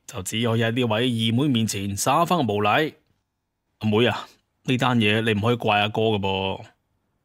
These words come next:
係你阿嫂同我喺度搶買賣啫嘛。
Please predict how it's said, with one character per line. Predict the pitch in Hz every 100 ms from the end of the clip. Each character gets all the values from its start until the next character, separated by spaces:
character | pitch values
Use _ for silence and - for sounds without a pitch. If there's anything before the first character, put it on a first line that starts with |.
| _ _ _ -
係 | 127
你 | 135 147
阿 | 151
嫂 | 147 127 175
同 | 107 104
我 | 139
喺 |
度 | 143
搶 | - 131
買 | 143 120
賣 | 110 101
啫 | 107
嘛。 | 135 113 110 110 110